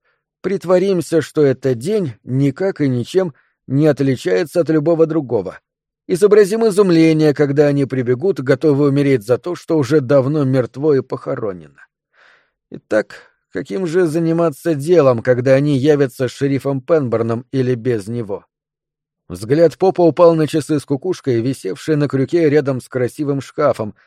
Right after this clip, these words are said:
который он купил на распродаже в Сибаго месяц или полтора назад. Не очень хорошие часы. Дешевка. Но если их подновить, то, возможно, удастся продать лыжникам,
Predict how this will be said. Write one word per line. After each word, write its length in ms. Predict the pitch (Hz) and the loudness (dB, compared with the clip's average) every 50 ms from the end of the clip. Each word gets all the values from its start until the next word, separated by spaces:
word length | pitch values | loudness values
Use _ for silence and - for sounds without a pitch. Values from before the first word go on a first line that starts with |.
| _ _ _ - | _ _ _ -10
который 240 | 117 - 131 127 123 | -6 -2 -2 -2 -2
он 60 | 120 | -2
купил 280 | - 117 98 131 131 123 | -4 -6 -4 -2 -2 -2
на 120 | 117 123 | 0 0
распродаже 580 | 123 120 - - 123 123 127 147 147 123 123 123 | 0 0 0 0 0 0 2 0 -2 -2 -4 -6
в 80 | - | -8
Сибаго 420 | - - 110 110 151 156 143 139 123 | -8 -8 -4 -4 -2 -2 -2 -2 -2
месяц 460 | 113 127 151 156 - - 147 127 - | -2 -4 -6 -6 -6 -8 -10 -8 -6
или 140 | 135 127 123 | -6 -4 -4
полтора 500 | - - 123 120 - 123 117 120 120 120 | -2 0 0 0 0 0 -2 0 -2 -2
назад. 520 | 117 117 110 92 92 85 71 _ _ _ _ _ _ _ _ _ _ _ _ - | -4 -6 -8 -8 -10 -12 -12 _ _ _ _ _ _ _ _ _ _ _ _ -18
Не 320 | - 165 165 175 185 190 | -14 -10 -8 -6 -4 -2
очень 420 | 185 175 151 127 113 - 117 117 113 | 0 2 2 2 0 -2 -4 -8 -6
хорошие 560 | - - 135 123 110 104 - - 107 110 117 | -2 -2 0 0 0 -2 -4 -6 -6 -8 -8
часы. 400 | - - 123 113 - - 98 104 _ _ _ _ _ _ _ _ | -8 -10 -14 -14 -16 -18 -20 -20 _ _ _ _ _ _ _ _
Дешевка. 720 | - 120 120 147 165 143 - - 98 71 - _ - - _ _ _ _ _ _ _ _ _ _ | -12 -8 -4 -4 -4 -4 -6 -10 -12 -12 -14 _ -20 -20 _ _ _ _ _ _ _ _ _ _
Но 160 | - 120 127 | -4 -2 0
если 380 | 135 135 135 127 - - 131 131 | 2 2 2 0 0 -2 -2 -2
их 120 | 123 - | -2 0
подновить, 600 | - - 120 110 117 113 110 101 131 185 185 - _ _ _ _ _ _ _ _ _ _ | 0 0 0 0 -2 -6 -4 -4 -4 -4 -6 -8 _ _ _ _ _ _ _ _ _ _
то, 120 | - - 160 | -10 -4 0
возможно, 520 | 175 170 151 170 185 190 175 156 185 180 | 0 0 0 0 0 -2 -2 -2 0 0
удастся 640 | 170 156 143 175 - - - _ - 180 180 180 | 0 2 2 0 0 -2 -6 _ -6 -4 -4 -4
продать 400 | - - 160 147 135 156 160 - | 0 0 0 2 2 2 0 0
лыжникам, 680 | 147 143 135 135 127 113 123 135 131 120 - 131 127 123 | 0 0 0 0 0 -2 -2 -4 -4 -2 -2 -2 -4 -4